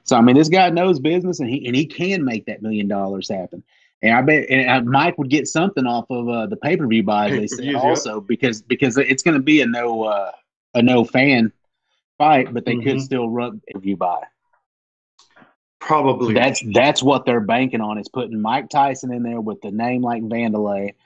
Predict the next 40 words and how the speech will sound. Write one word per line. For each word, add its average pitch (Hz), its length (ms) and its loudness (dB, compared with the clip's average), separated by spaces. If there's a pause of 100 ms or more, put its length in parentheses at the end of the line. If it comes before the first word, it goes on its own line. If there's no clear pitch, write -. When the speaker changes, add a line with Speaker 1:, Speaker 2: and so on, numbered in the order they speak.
(320)
Speaker 1:
letting 110 240 2
him 131 180 4
build 127 260 6
it 123 120 6
up. 113 240 2
Like 107 120 2
I 107 60 2
said, 107 280 -2
K 123 260 2
O 127 140 4
him 131 100 2
in 131 80 2
the 131 80 -2
first 113 320 -2
round. 107 260 0
Mike's 107 360 0
back, 110 280 0
blah, 104 240 -2
blah, 113 100 0
blah, 117 160 -2
blah, 131 80 0
blah. 117 340 2
The 104 80 -6
normal 110 340 -6
talk 117 300 -2
when 117 100 -20
Tyson 113 400 -6
does 110 280 -16
something. 107 340 -14 (640)
And 110 640 0 (580)
B 123 180 6
K 123 240 6
F 113 100 4
C 131 440 4
hopefully 127 560 -2
say, 107 260 -6
"Man, 117 360 -4
we 120 100 -4
made 107 420 -6 (300)
either 107 440 -6